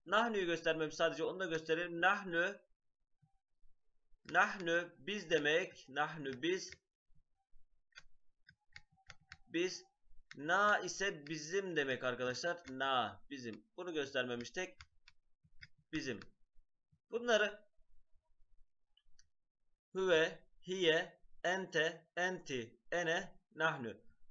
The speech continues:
Hü, he, ke, ki, ye, na. Bu şekilde arkadaşlar söylemiş olduk. Arkadaşlar dersi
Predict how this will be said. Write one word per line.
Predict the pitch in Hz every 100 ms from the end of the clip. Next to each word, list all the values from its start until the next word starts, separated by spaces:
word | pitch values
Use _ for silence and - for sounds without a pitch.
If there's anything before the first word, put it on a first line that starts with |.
| - -
Hü, | 190 170 - - _ -
he, | 156 156 170 196 - - _ _ -
ke, | 165 165 185 - - _ _ -
ki, | - 170 196 190 - _ _ _ _ - - - -
ye, | 151 165 170 175 - _
na. | 147 143 95 82 - _
Bu | 160
şekilde | - 110 120 135
arkadaşlar | 123 123 117 160 160 - - _ - -
söylemiş | - 170 147 156 160
olduk. | 156 160 185 - _ _ _ -
Arkadaşlar | 180 196 185 185 156 143 - - - - _ _ _ -
dersi | 196 180 147 139 -